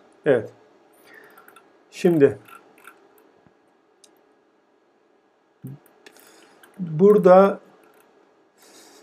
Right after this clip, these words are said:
e, ilgili sınıfın kaydı olan o on bir, on bir öğrencinin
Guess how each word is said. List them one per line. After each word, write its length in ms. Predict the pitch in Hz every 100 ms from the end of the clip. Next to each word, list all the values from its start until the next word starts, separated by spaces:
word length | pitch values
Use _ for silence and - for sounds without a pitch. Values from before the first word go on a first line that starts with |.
| _ _ _ _ _
e, 60 | 139 135 131 131 131 127 131 139
ilgili 520 | 196 180 175 185 196 190
sınıfın 760 | - 185 190 - 151 190 190 - _ _
kaydı 420 | - 160 160 160 180
olan 460 | 151 127 127 170 226
o 300 | 156 156 160
on 140 | 160
bir, 100 | 156
on 320 | - 165 170
bir 160 | 160 139
öğrencinin 720 | 139 135 131 123 131 202 226